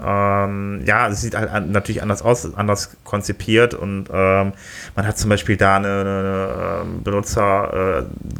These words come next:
die, die Benutzerberechtigung, da kann man viel weiter fassen und man kann alles viel genauer einstellen, wo welcher Benutzer was darf und so weiter.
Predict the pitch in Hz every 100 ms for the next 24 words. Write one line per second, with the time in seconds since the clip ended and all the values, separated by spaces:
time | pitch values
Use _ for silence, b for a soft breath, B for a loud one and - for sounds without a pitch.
0 | - - - 95 92 92 101 - 110 92
1 | - - 95 95 92 - 98 92 - -
2 | 101 95 95 95 98 95 - 76 87 90
3 | 92 90 92 - 107 101 95 - 95 -
4 | 95 92 92 95 92 92 - 92 90 90
5 | 95 87 - 90 101 101 95 92 92 90